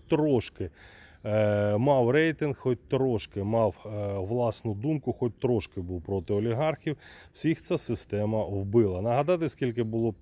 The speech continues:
політв'язнів при Порошенко, нагадати, скільки змі було закрито. А хто в країні, е, розповідав? Так, Медведчук.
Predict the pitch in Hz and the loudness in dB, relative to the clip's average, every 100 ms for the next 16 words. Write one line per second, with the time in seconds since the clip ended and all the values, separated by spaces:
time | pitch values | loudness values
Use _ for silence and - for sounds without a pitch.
0 | _ 131 123 104 110 117 113 95 101 95 | _ 0 2 0 -2 0 0 0 -4 -6
1 | - 113 113 98 - - _ - 117 117 | -4 2 2 0 -8 -20 _ -2 2 0
2 | - 101 87 - 95 110 127 160 147 - | -2 -4 -6 -8 -2 0 2 0 0 -4
3 | - 123 113 123 - - - - - 107 | -2 -2 2 0 0 -8 -20 -18 -4 -2
4 | 101 135 135 104 - 107 120 120 113 107 | 0 2 2 0 -2 -4 2 4 4 2
5 | 104 113 120 98 95 85 - - - _ | 0 0 0 0 -6 -10 -14 -20 -20 _
6 | _ _ _ _ - 127 - 165 160 - | _ _ _ _ -6 -4 -2 2 2 0
7 | - 139 139 139 135 127 107 - 117 113 | 0 2 2 2 2 0 -2 -6 -4 -2
8 | 117 123 - 131 120 120 113 113 - - | 0 -2 -2 -2 0 0 -2 -4 -4 -6
9 | 170 - 117 104 104 104 - 120 107 - | -6 -4 -2 -2 -2 -4 -4 -6 -6 -12